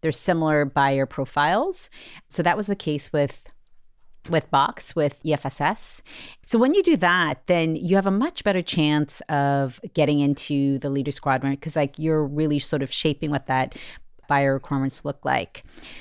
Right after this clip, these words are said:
But when you're going into a existing well-known market evaluation for an M Q, that's much more difficult because at that point, you're trying to evolve an existing market and try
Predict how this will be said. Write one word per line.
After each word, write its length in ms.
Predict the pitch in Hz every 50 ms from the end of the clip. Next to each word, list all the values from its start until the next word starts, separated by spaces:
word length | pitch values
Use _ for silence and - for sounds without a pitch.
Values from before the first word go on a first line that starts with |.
| - - - - _
But 140 | - 208 208
when 180 | 190 190 190 196
you're 140 | 202 196 185
going 300 | 185 196 196 190 185 202
into 640 | 220 285 370 - - - 220 196 185 180 180 - -
a 540 | 165 165 160 160 156 156 151 151 151 151 -
existing 920 | - 175 160 151 143 131 143 180 226 254 - - - 196 180 180 180 170 160
well-known 1040 | 139 151 147 151 156 170 170 170 160 151 147 147 147 147 151 151 151 151 156 160 - - - - - -
market 880 | - 160 151 147 147 151 - - 156 143 139 135 131 123 - - - - -
evaluation 840 | - 151 151 143 139 139 139 143 147 156 156 - - 143 131 127 131
for 100 | - -
an 100 | 143 139
M 160 | 135 131 135
Q, 440 | 131 - - 147 139 139 135 135 131 - - - - - - - - -
that's 240 | 240 262 - -
much 320 | 262 240 247 247 - - -
more 80 | 180
difficult 560 | 160 143 151 - - - - 143 131 131 123 -
because 500 | 151 135 - 160 147 143 143 139 - - - 165 139 - - - - -
at 180 | 175 - -
that 260 | - 214 - 320 -
point, 480 | - - 160 151 147 147 147 147 143 135
you're 380 | 156 156 156 156 156 151 151 147
trying 280 | - - - 156 151
to 120 | - - 139
evolve 640 | 139 123 - - 170 175 190 202 208 208 208 196 190
an 100 | 160 143
existing 480 | 147 131 143 180 180 - - 165 151
market 480 | 151 143 139 135 - - 147 143 147 -
and 160 | - 160 143 139
try 440 | - - 170 170 170 170 170 165